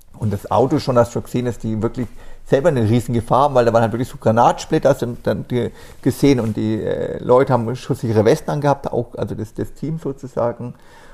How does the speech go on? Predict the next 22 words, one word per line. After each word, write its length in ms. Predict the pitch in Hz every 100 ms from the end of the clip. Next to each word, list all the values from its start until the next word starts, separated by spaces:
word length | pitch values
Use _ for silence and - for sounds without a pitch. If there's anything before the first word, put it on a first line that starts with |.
| - -
Und 180 | - 110
dann 120 | 107
haben 140 | 120 117
die 80 |
halt 100 | 117
die 60 | 110
Lebensmittel 480 | 110 139 147 143 117
abgeliefert 640 | 156 - 180 170 170 156
und 160 | 127 113
die 260 | 117 101 - - - - _ _ -
Menschen 400 | 120 123 127 139
vor 160 | - 110
Ort 180 | 139
haben 100 | 139
das 100 | 127
dann, 340 | 113 120 92 78 - -
das 160 | 110 -
selber 240 | 127 139
organisiert, 400 | 131 113 107 135
das 120 | 117
zu 120 | - 120
verteilen. 600 | 110 - - 95 165